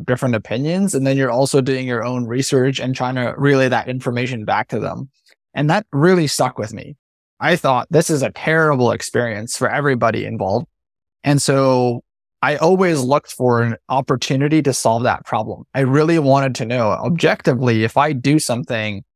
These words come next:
can I know if it's actually good for me? Because you can argue anything subjectively. You could say a potato has carbs, which is good energy. It has minerals and vitamins, which are good for you. Great.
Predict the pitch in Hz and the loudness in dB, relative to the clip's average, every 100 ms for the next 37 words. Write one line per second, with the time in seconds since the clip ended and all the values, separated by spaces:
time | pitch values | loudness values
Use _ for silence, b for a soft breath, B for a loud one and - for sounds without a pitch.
0 | _ - 156 147 131 127 139 120 120 127 | _ -4 -2 0 2 2 2 0 -4 -6
1 | 117 117 - 123 101 117 - 101 90 107 | -2 -2 -2 -4 -4 -8 -10 -14 -14 -18
2 | _ _ _ - 151 170 180 143 135 165 | _ _ _ 0 0 2 0 2 2 4
3 | 147 120 160 147 135 127 123 139 - 123 | 2 2 0 0 -2 -2 0 0 0 -2
4 | 110 104 123 131 - 135 123 - 156 190 | -2 -2 -2 -4 0 0 0 0 0 2
5 | 180 143 131 123 117 - 147 196 180 131 | 2 0 -2 -4 -6 -2 0 2 0 -2
6 | 120 120 117 _ - 117 123 170 170 160 | -2 -4 -8 _ -4 -2 0 2 0 0
7 | 175 175 - _ _ - 127 127 123 139 | 0 -2 -6 _ _ -6 -2 0 2 4
8 | 165 160 151 143 131 151 151 151 139 110 | 4 2 2 2 2 2 2 0 -2 -2
9 | 117 143 143 - 104 - - _ - 185 | 0 0 0 0 0 -2 -12 _ -2 -2